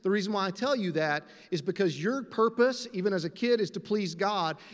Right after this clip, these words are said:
And God says in Ephesians, he says, "For you to obey your parents." It's the reason why adults, I told you to obey your boss. In the scripture, God says one thing you're supposed to do, among many other things, is to do what your boss says.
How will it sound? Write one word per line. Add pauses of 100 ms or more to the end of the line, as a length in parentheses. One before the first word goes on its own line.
(100)
And
God
says
in
Ephesians, (180)
he
says, (180)
"For
you
to
obey
your
parents." (180)
It's
the
reason
why
adults,
I
told
you
to
obey
your
boss. (180)
In
the
scripture,
God
says
one
thing
you're
supposed
to
do,
among
many
other
things, (220)
is
to
do
what
your
boss
says.